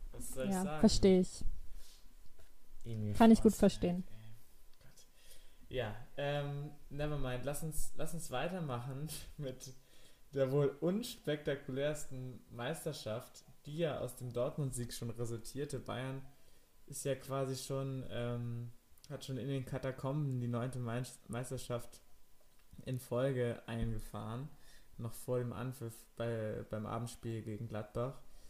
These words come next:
Speaker 1: Sechs null ging's dann trotzdem aus. Bayern hat schon vier null zur Halbzeit geführt.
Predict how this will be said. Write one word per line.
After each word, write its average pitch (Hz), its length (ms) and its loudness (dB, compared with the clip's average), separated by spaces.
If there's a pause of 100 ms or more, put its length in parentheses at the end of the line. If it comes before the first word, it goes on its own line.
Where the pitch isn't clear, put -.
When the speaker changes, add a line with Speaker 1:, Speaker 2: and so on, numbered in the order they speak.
(320)
Speaker 1:
Sechs 147 400 -4
null 151 180 2
ging's 147 300 -4
dann 131 220 -4
trotzdem 147 480 -4
aus. 147 280 -2
Bayern 139 220 -2
hat 139 100 -4
schon 139 180 -6
vier 147 260 -4
null 151 200 0
zur 139 180 -6
Halbzeit 131 360 -4
geführt. 156 580 -6